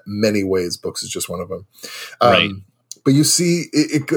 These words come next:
Speaker 1: it gr-, does a great job of going back and forth between seeing all the programs, all the patrons, even the area around the different libraries, and then seeing what should be boring, which is, like,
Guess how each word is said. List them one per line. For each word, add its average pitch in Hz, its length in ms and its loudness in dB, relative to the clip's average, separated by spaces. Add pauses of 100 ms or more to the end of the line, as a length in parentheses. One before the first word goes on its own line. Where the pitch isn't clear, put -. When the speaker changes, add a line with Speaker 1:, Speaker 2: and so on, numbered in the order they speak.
Speaker 1:
it - 80 2
gr-, 156 180 2
does 143 220 2
a - 20 -10
great 151 160 4
job 131 180 6
of 113 80 -4
going 117 220 2
back 117 200 4
and 113 80 -4
forth 113 200 2
between 107 240 -6
seeing 113 300 0
all 110 180 2
the 110 80 -4
programs, 165 640 2
all 104 420 4
the 98 120 -10
patrons, 110 840 -2 (400)
even 135 220 2
the 113 240 2
area 110 340 4
around 113 680 -2 (120)
the 120 80 -2
different 104 260 -6
libraries, 107 460 0 (260)
and 127 140 2
then 127 140 2
seeing 127 540 2 (220)
what 135 180 2 (140)
should 254 320 2
be 156 120 6
boring, 117 560 2
which 110 240 0
is, 117 200 2
like, 101 300 0